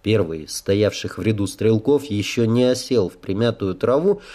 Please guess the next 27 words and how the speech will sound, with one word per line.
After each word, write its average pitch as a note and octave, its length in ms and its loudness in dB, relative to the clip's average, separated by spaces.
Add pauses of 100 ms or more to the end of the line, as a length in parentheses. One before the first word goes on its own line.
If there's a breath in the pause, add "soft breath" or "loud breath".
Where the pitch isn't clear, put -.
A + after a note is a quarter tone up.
(200 loud breath)
когда F#3 400 2
замыкавший C#3 720 0
строй B2+ 320 0
ветеран, A2 580 0
промахнувшийся A2 880 -2
в A2 80 0
этот A#2 360 -2
день C3 240 2
второй C3 640 2
и F#2 160 -4
последний G#2 640 -2
раз G2+ 180 0
в F#2 80 -12
жизни, C#3+ 480 2 (300 loud breath)
ткнул D3 480 2
дротиком B2 640 0
в F2+ 80 -8
неожиданно G2 580 -2
ставшее G#2 480 0
пустым B2 640 -2 (140)
место. F2+ 500 -6 (640 soft breath)
Он G2+ 180 2
успел A2 380 0
только F#2+ 340 -4
чуть G#2 320 -6
скосить G2 580 -4
глаза, G#2+ 520 2